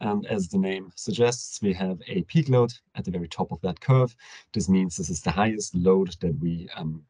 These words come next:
record over the given time frame. Um,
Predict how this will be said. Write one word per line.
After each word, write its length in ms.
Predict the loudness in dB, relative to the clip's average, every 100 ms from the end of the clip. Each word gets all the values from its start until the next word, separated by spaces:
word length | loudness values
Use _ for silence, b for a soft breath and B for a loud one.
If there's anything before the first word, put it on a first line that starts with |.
| _ _ -4
record 420 | 0 4 4 4 -2 -2
over 260 | 0 0
the 100 | -2
given 220 | -6 -10 -10
time 240 | -14 -14
frame. 200 | -14 -20 -20 _ _ _ b b b b _ _
Um, 500 | 2 2 4 0 -4